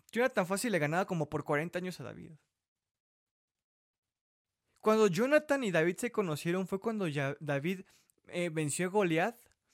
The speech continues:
Y dice la palabra de Dios que en cuanto se vieron, su amistad se hizo increíble, que se amaban como a sí mismos. Y aquí viene lo que yo digo que mucha gente malinterpreta. Dice, "No, es que entonces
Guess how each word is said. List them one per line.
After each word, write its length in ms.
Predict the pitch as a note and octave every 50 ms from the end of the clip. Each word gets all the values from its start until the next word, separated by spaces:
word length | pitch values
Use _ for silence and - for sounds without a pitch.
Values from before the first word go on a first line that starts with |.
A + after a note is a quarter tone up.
| _ _ _ _ _ _ - -
Y 180 | - F3+ F3 E3+
dice 260 | E3+ F3 D#3+ G#3 G3+
la 160 | G3 F3+ E3+
palabra 240 | - D#3+ D#3+ E3+ F3+
de 80 | F3 E3+
Dios 160 | E3+ E3+ -
que 160 | - - G3+
en 80 | G3+ F#3+
cuanto 320 | - D#3 D3 D3 D3+ D3
se 180 | - - D3 C#3
vieron, 460 | C3+ D3 E3 F3 F#3+ G#3+ A#3+ C4 _ _ _ _ _ _ _ _ _ _ _ _ _ _ _ _ _ _ _ _ _
su 160 | - - D#3+
amistad 360 | D3+ C#3+ C#3+ - D#3+ D#3+ D#3+
se 120 | - - E3
hizo 140 | - - E3+
increíble, 560 | D#3+ D#3 - - A2 A#2 A#2+ B2+ - - -
que 100 | - B2+
se 120 | - C#3+
amaban 400 | C#3+ D3 D3+ E3 F3 F3+ F#3 F#3 _ _ _ _ -
como 240 | - C#3 C3 B2 A#2+
a 40 | A#2+
sí 140 | - -
mismos. 560 | C3+ C3 C3 C3 C3+ - D#3 - - - - _ _ _ _ _ _ _ _ _ _ _ _ _ _ _ _ _ _ _ _ _ _ _ _ _ -
Y 80 | - D3+
aquí 220 | D3 D3+ - E3+
viene 180 | F3 F3+ F#3 F#3
lo 100 | E3+ D#3+
que 140 | - C#3 C3+
yo 180 | C#3+ D3 D3+
digo 280 | D3+ D#3+ E3+ D#3+ D#3+ D#3
que 100 | - B2+
mucha 220 | C3 C3 - C#3
gente 240 | - C#3+ C3+ C3 D3
malinterpreta. 580 | C3 B2+ A#2+ A#2 A2+ A2+ G#2+ - C3+ - - A#2+
Dice, 160 | A#2 - B2
"No, 180 | D3 E3 D#3+
es 100 | D3 D3
que 80 | - D#3
entonces 440 | C#3+ - D#3 D3+ C#3 D3 D3+ D3